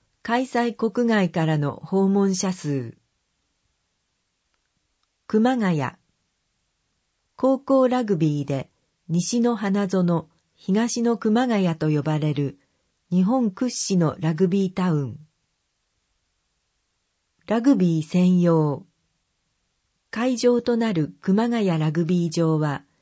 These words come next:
日本で数少ないラグビー専用スタジアム。アプリ連携。動画配信中。この記事は、県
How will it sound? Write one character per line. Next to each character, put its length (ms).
日 120
本 280
で 300
数 280
少 300
な 160
い 260
ラ 140
グ 160
ビ 200
ー 20
専 320
用 240
ス 100
タ 160
ジ 180
ア 120
ム。 200
ア 140
プ 140
リ 160
連 260
携。 440
動 240
画 160
配 240
信 340
中。 460
こ 140
の 120
記 160
事 160
は、 240
県 340